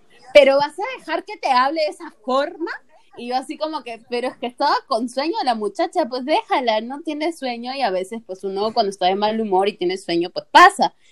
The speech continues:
Y ella, "Pero te ha tratado de esa forma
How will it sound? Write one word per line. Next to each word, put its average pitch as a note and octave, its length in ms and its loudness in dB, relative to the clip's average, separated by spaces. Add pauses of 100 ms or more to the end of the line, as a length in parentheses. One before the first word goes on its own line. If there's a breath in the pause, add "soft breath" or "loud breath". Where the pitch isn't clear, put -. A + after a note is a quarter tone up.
(140)
Y A3 100 -2
ella, B3 220 4 (340)
"Pero C#4+ 280 2
te D#4 100 -4
ha D4 80 -4
tratado D#4+ 480 -2
de D#4+ 80 0
esa D#4 180 -8 (120)
forma C#4+ 580 0